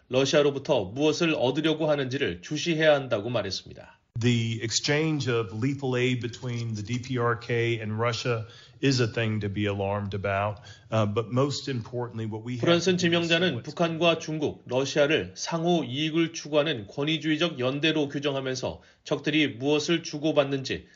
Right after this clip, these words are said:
Speaker 1: 그로 인해 어떤 일이 일어날지를 더 기민하게 파악할 수 있어야 한다고 말했습니다. 그러면서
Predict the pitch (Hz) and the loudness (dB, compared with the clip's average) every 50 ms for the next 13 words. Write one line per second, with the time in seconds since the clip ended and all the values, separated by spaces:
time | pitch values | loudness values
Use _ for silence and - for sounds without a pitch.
0 | _ _ - 127 135 131 127 139 139 131 110 - - 120 123 - 165 156 151 147 | _ _ -4 0 0 2 2 4 2 2 2 0 -2 -4 -2 0 0 0 2 2
1 | 147 160 165 151 139 151 147 143 135 131 - 143 131 104 87 - - - _ _ | 0 0 2 2 2 2 2 2 0 0 -2 -2 -2 -2 -4 -6 -10 -20 _ _
2 | - 139 131 120 - 151 147 147 151 147 143 131 127 123 107 120 - - - - | -2 -2 -2 -2 -2 -2 0 0 2 2 2 2 2 0 -2 -2 -6 -10 -2 2
3 | 160 156 156 - 151 139 139 - 165 139 120 120 - 156 156 156 147 143 139 127 | 2 2 2 2 0 0 0 0 0 -2 -2 0 2 4 6 6 4 4 2 0
4 | 120 107 117 127 123 110 104 92 - - 90 87 - 53 - - _ _ _ _ | -2 -2 0 0 -2 -2 -2 -4 -6 -8 -10 -12 -14 -16 -18 -18 _ _ _ _
5 | _ _ _ _ _ _ _ _ - 143 143 135 139 143 143 143 98 82 - | _ _ _ _ _ _ _ _ 0 2 2 4 4 2 0 -2 -4 -4 -10